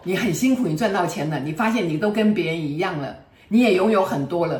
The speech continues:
可是你的内在却这么的不快乐，你仍然充满了嫉妒，你仍然有非常多的担心，你仍然觉得不快乐的时候，那你就回过头来看自己，这些东西真的是我要的吗？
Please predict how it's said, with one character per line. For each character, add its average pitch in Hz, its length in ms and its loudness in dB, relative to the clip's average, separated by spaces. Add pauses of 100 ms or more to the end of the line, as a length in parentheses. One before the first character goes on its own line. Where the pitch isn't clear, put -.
(120)
可 135 440 -6
是 185 440 -4
你 143 120 -8
的 147 100 -8
内 180 180 -4
在 160 200 -2
却 170 260 -6
这 247 140 -2
么 160 120 0
的 127 120 -6
不 131 160 -12
快 165 200 -8
乐， 151 180 -6 (500)
你 208 220 6
仍 214 180 4
然 247 180 2
充 247 180 -2
满 190 160 0
了 139 140 -4
嫉 175 240 -8
妒， 147 160 -6 (480)
你 196 160 0
仍 214 200 4
然 226 200 2
有 190 80 0
非 208 160 0
常 151 160 -4
多 160 140 -6
的 147 100 -6
担 156 280 -4
心， 143 300 -8 (240)
你 196 200 0
仍 247 140 4
然 247 120 2
觉 185 140 2
得 190 80 -2
不 165 120 -8
快 202 220 -4
乐 185 100 -2
的 147 120 -4
时 - 160 -10
候， - 480 -8
那 190 260 0 (540)
你 147 140 -4
就 185 100 -2
回 165 200 -2
过 165 100 -2
头 160 140 -6
来 139 100 -2
看 151 240 -4
自 156 140 -6
己， 131 260 -10 (400)
这 233 100 -2
些 214 120 2
东 214 180 2
西 208 60 2
真 220 120 -4
的 202 80 -2
是 - 160 -8
我 139 140 -6
要 147 220 -8
的 131 100 -10
吗？ - 200 -12